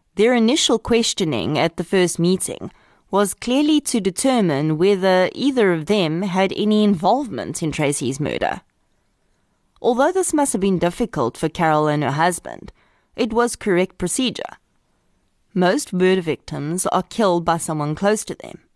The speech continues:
When you investigate a murder, you always move from the inside out, first ensuring that you can discount people closest to the victim,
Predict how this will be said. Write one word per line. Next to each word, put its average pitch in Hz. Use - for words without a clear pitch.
When 233
you 269
investigate 180
a 165
murder, 175
you 208
always 269
move 175
from 196
the -
inside 147
out, -
first 165
ensuring 151
that 151
you 160
can 160
discount 156
people 170
closest 151
to -
the 143
victim, 185